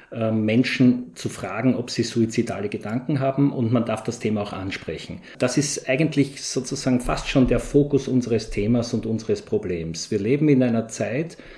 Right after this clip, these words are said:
in der wir in den Medien nichts von Suiziden lesen. Wir lesen auch von psychischer Gesundheit und psychischen Problemen, vor allem dann, wenn wirtschaftliche Interessen dahinter stehen. Also das heißt,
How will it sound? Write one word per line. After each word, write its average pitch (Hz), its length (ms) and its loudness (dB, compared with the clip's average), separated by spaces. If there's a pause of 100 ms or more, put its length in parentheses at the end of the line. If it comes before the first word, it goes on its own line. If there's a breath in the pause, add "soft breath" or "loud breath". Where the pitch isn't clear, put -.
(160 loud breath)
in 127 220 4
der 127 260 4
wir 127 340 4
in 165 160 6
den 143 180 6
Medien 143 580 4 (100)
nichts 139 440 6
von 123 160 4
Suiziden 110 680 0
lesen. 101 580 -8
Wir 120 180 2
lesen 127 440 4
auch 117 160 -2
von 123 180 2
psychischer 131 440 0
Gesundheit 147 580 2
und 117 140 2
psychischen 123 460 0
Problemen, 120 480 2
vor - 160 -4
allem 120 260 2
dann, 123 360 4 (280 loud breath)
wenn 110 280 6
wirtschaftliche 123 540 4
Interessen 95 500 -2
dahinter 92 420 -4
stehen. 76 420 -6 (380 loud breath)
Also 107 220 0
das 113 240 0
heißt, 110 340 0